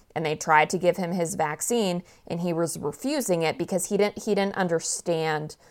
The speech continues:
what was going on. And so, you know, by the time he's able to understand and consent, you have a large part of that population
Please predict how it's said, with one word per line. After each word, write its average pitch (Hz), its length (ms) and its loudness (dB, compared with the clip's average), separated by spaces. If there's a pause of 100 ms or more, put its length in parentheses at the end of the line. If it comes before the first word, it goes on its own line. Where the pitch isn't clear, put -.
(380)
what 175 380 12
was 165 460 6 (180)
going 156 400 8
on. 151 420 2 (340)
And 170 200 2
so, 160 640 8 (240)
you 175 180 -2
know, 156 160 2
by 165 180 8
the 160 80 2
time 170 460 2
he's 170 240 0
able 170 300 6
to 156 560 -2
understand 170 680 0
and 160 140 4
consent, 185 520 0
you 190 100 -2
have 196 120 2
a 185 80 6
large 175 400 4
part 180 160 0
of 165 60 -2
that - 160 2
population 156 840 0